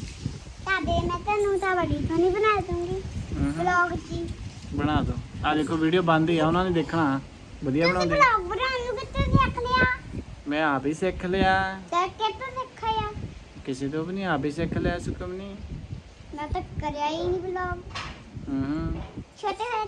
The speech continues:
Speaker 1: ਤੂੰ ਇੰਦਾ ਹੀ ਕਰਦਾ ਹੁੰਦਾ ਸੀ।
Speaker 2: ਹਾਂ, ਅੱਜ ਮੀਂਹ, ਹਵਾ ਚੱਲਦੀ, ਹਨੇਰੀ। ਸੁਖਨੀ ਨੂੰ ਅੱਜ ਮੈਂ ਉਹ ਲਿਆ ਕੇ ਦਿੱਤਾ ਸੀ ਹੁਸ਼ਿਆਰਪੁਰੋਂ, ਹਨਾ?
Speaker 1: ਕੀ?
Speaker 2: ਨਾਰੀਅਲ।
Speaker 1: ਨਾਰੀਅਲ।
Speaker 2: ਨਾਈਸ ਸੀਗਾ?
Speaker 1: ਹਮ।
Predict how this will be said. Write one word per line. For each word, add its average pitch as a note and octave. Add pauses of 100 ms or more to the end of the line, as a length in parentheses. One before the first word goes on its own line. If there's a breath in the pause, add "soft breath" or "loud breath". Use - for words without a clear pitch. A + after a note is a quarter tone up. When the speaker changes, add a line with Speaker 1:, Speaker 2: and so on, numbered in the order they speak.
(120)
Speaker 1:
ਤੂੰ G4+
ਇੰਦਾ F4
ਹੀ G4
ਕਰਦਾ A4+
ਹੁੰਦਾ A4+
ਸੀ। A4+
Speaker 2:
ਹਾਂ, A#2+ (340)
ਅੱਜ D3
ਮੀਂਹ, E3
ਹਵਾ D#3+
ਚੱਲਦੀ, D3+
ਹਨੇਰੀ। D3 (1400)
ਸੁਖਨੀ E3+
ਨੂੰ F#3
ਅੱਜ F3
ਮੈਂ F3+
ਉਹ F#3
ਲਿਆ G#3
ਕੇ F#3
ਦਿੱਤਾ E3+
ਸੀ F#3
ਹੁਸ਼ਿਆਰਪੁਰੋਂ, F3
ਹਨਾ? A3+ (540)
Speaker 1:
ਕੀ? G#4 (340)
Speaker 2:
ਨਾਰੀਅਲ। E3 (220)
Speaker 1:
ਨਾਰੀਅਲ। A#4+ (340)
Speaker 2:
ਨਾਈਸ D#3
ਸੀਗਾ? A#3
Speaker 1:
ਹਮ। F#4